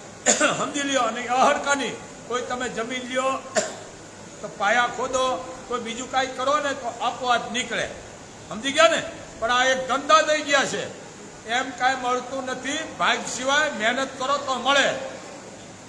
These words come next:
એક મને બહુ મજો આવે છે. દરબાર બહુ તૈયાર હતા. દરબાર. એ દરબારને સજા થઈ.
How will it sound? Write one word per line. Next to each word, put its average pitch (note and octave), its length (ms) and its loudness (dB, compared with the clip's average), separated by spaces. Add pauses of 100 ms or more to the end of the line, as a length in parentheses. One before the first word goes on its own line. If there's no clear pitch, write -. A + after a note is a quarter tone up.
(100)
એક A#3+ 220 -8
મને B3+ 140 -4
બહુ B3+ 400 0
મજો A#3 120 2
આવે G#3 220 2
છે. D#3 200 -8
દરબાર A#3 340 0
બહુ B3+ 280 -4
તૈયાર C4 280 0
હતા. E3+ 240 -6 (1000)
દરબાર. G#3+ 520 0 (920)
એ - 40 -8
દરબારને C#4 680 0 (2250)
સજા C#4+ 380 2
થઈ. E3 260 -4